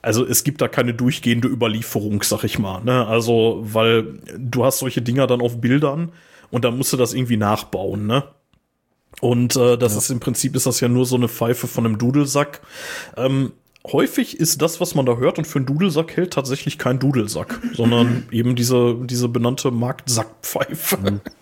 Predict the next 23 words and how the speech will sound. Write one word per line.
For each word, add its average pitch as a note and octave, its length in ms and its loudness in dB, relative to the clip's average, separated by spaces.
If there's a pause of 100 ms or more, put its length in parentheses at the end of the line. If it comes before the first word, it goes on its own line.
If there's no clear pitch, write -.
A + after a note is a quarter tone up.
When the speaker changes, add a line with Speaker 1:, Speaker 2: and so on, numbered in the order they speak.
(180)
Speaker 1:
<laughs> D#4 400 4
Was C3 240 0
nicht D3+ 140 0
heißen D#3 200 2
soll, C3+ 140 2
dass C3+ 220 0
gar B2+ 100 4
keine A#2+ 240 0
Dudelsäcke B2 460 0
vorkommen. G#2+ 460 -2
Die A2 100 2
gibt's A#2+ 180 -2
schon, G2+ 300 -2
ne? G#2 260 2
Aber G#2+ 460 2 (180)
ja, G2+ 240 -2
häufig A#2+ 380 -2
halt A#2 180 0
eben A#2 180 -2
auch A2 160 -2
nicht. - 320 -6 (560)
Ähm, D#3+ 440 4
Speaker 2:
Ja. F2 120 0